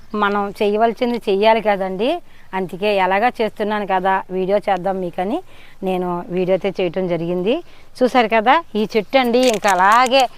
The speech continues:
అయిపోతుందండి. ఈ కొమ్మను మనం తీసేయటమే మంచిది, లేదంటే ఆ పక్కన్న కొమ్మ కూడా మనకి పాడైపోయే అవకాశం ఉంది.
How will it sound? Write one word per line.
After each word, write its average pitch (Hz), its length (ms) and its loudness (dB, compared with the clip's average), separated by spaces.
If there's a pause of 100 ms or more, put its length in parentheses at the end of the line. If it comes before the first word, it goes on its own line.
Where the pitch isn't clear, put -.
(380)
అయిపోతుందండి. 214 800 4 (300)
ఈ 208 40 2 (120)
కొమ్మను 220 340 4
మనం 226 240 4
తీసేయటమే 247 640 6
మంచిది, 202 400 4 (1120)
లేదంటే 247 400 8 (140)
ఆ - 20 4 (140)
పక్కన్న 254 340 4 (140)
కొమ్మ 226 180 4 (100)
కూడా 226 200 6 (420)
మనకి 202 320 6 (220)
పాడైపోయే 233 520 6 (120)
అవకాశం 208 360 2 (140)
ఉంది. 202 240 4